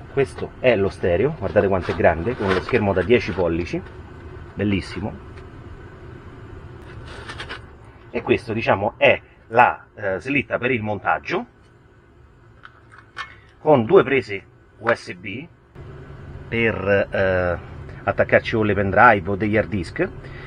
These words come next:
Questo è il cavo di connessione, poi vi faccio vedere, e queste sono varie uscite,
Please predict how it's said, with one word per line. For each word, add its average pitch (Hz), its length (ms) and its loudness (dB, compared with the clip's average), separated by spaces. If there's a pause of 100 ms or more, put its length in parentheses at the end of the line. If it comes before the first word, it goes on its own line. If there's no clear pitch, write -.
(300)
Questo 139 280 4
è 117 40 10
il 107 120 2
cavo 107 280 6
di 95 120 -4
connessione, 95 600 0
poi 98 100 2
vi 87 80 2
faccio 95 280 2
vedere, 95 400 2 (280)
e 208 100 2
queste 151 240 4
sono 104 340 6
varie 143 320 6
uscite, 104 600 0